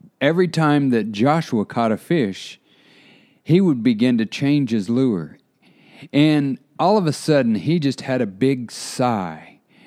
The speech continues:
because he wasn't catching anything. And Joshua, at three and a half years old, says, "Papa, when you're fishing,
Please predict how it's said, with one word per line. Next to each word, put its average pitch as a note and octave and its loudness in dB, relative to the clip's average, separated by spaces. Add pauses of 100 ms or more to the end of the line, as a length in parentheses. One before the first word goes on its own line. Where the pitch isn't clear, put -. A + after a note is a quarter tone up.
(120)
because D3 0
he G3 2
wasn't D3+ -2
catching C#3+ -2
anything. F#2 -6 (920)
And C#3+ 4
Joshua, B2+ 4
at A#2+ -6
three F#3 2
and F3 2
a C3+ -2
half A2 -6
years A#2 2
old, E2 -2 (340)
says, A#2+ 0 (1300)
"Papa, C3+ -2 (580)
when G2+ 0
you're B2 2
fishing, F2+ -2